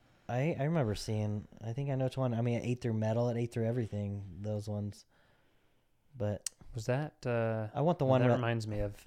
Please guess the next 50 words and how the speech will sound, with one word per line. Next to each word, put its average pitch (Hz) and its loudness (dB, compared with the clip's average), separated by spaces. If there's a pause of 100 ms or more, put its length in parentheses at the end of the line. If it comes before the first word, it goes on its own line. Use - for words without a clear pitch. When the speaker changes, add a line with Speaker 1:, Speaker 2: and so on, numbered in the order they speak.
(260)
Speaker 2:
The 123 -8
Matrix. 117 -4 (360)
<laughs> - -20
Those 127 -4 (120)
Speaker 1:
Man, 131 -6
there's, 143 -6 (120)
there's 139 0
a 151 6
Speaker 2:
huge 127 6
Speaker 1:
couple 135 8
Speaker 2:
robots 131 10
that 123 6
Speaker 1:
movies. 123 6
Speaker 2:
have 135 4
lasers 131 2
and 127 2
they're 120 2
just 110 -4
melting 117 0
through 123 -2
the 110 0
ship. - -4 (640)
Speaker 1:
Yeah, 123 0
I 123 0
don't 123 -2
Speaker 2:
Those 117 0
are - 2
bigger 110 2
Speaker 1:
remember. 101 -2
Speaker 2:
than 98 -2
nanobots, 95 -4
though. 95 -6 (380)
Speaker 1:
There 127 -4
was 127 -6
one, 113 -2
I 110 -2
can't 120 -6
remember 110 -4
what 98 -6
movie 104 -2
that 101 -2
was, 101 -4
but 101 -6 (480)
there's 113 -2
another 120 0
movie, 107 0
that 104 2
one 107 0
with, 104 -2
um, 95 -2